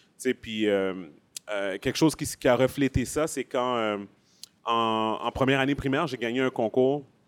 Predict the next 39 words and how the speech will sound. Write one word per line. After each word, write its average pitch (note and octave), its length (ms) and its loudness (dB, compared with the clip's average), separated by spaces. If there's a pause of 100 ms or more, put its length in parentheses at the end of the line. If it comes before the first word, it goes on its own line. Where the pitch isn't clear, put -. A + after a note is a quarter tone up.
(920)
C'était - 160 -4
un B2 100 2
concours D#3+ 420 2
que A#2 760 4
le, G2+ 600 -2 (160)
la A2+ 140 -2
Banque B2 220 2
Desjardins, A2+ 360 0
euh, B2 280 -4
la G#2 100 0
Caisse C3 160 -4
Desjardins A#2 400 -2
faisait, A#2 460 -2 (340)
euh, G2 460 -2
au A2 100 -6
niveau A2 280 0
de, G2+ 460 0 (300)
de, G#2+ 140 2 (160)
des A2 100 -10
dessins. G2+ 300 -8 (320)
Tu A2 80 -6
sais, G#2 80 -2
pour, G2 360 -6 (280)
puis A2 200 -14 (840)
moi, C3+ 260 2
mon C#3 100 6
cousin, C3 280 0
il D3+ 120 2
dessinait, B2 480 -2 (180)
puis, A2+ 360 -4
euh, G2+ 580 2
j'ai G2+ 140 -6
comme A#2 160 -2
appris, A2+ 320 -4
appris C3+ 300 -4
un B2 100 0
peu A#2+ 160 2
de A2 80 -4
lui, D3 240 -6